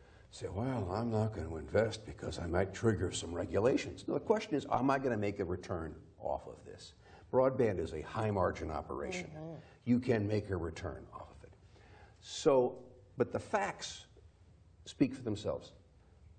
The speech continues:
Speaker 1: Since the open internet rule went in place, broadband investment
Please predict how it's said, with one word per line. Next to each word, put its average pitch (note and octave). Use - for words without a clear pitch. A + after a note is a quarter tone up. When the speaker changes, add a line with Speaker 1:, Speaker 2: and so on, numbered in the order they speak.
Speaker 1:
Since A#3+
the G3
open E3+
internet C#3
rule A2
went G2
in G#2+
place, -
broadband A#2+
investment A2